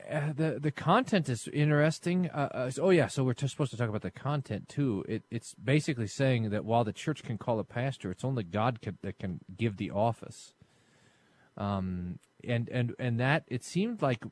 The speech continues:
it, th-, that the author was making the point that both the immediate offices of prophet and apostle, as well as the mediated offices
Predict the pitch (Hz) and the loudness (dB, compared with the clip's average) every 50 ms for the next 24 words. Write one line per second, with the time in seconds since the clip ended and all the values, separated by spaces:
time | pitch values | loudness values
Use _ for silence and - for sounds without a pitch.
0 | - _ - 90 - - - - _ - 92 120 120 - - 123 127 120 - - | -14 _ -16 -16 -16 -16 -20 -20 _ -16 -14 -12 -12 -12 -6 -4 -4 -4 -2 -2
1 | 120 - 120 127 147 160 156 - 160 147 139 139 131 - - _ _ _ _ - | -4 0 2 2 2 2 0 0 -2 -2 -2 -2 -4 -6 -12 _ _ _ _ -20
2 | _ - _ _ _ _ _ _ 131 120 107 123 151 165 - 165 151 131 107 - | _ -20 _ _ _ _ _ _ -6 -4 0 2 2 2 2 2 0 0 -2 -4
3 | - - 147 147 - - 127 98 95 117 139 131 - - 123 - - 127 120 117 | -2 -2 -2 -2 0 -2 -6 -4 0 2 2 2 2 -2 -4 -4 -2 -2 0 2
4 | 113 123 151 175 196 196 185 - - 117 113 107 - - 92 - 101 101 107 120 | 2 2 4 4 4 4 4 4 4 4 2 2 2 -2 -6 -6 -6 -6 -6 -6
5 | - - - 110 - _ _ - 123 123 123 - - 117 - 117 107 107 - - | -6 -6 -6 -8 -8 _ _ -2 0 0 0 0 -4 -6 -6 -6 -6 -6 -6 -4
6 | - 120 135 135 - - 95 - - 110 95 98 107 139 156 180 180 131 110 110 | -2 -2 -2 -2 -4 -6 -6 -4 -4 -6 -6 -2 0 0 2 2 0 0 0 -2
7 | 107 98 104 117 143 180 190 165 123 101 98 95 - - 95 95 95 - - 92 | -2 0 0 0 0 0 2 2 2 2 2 0 0 0 0 0 0 0 -4 -8
8 | - - - - - 110 113 - - | -10 -10 -16 -14 -12 -12 -12 -12 -14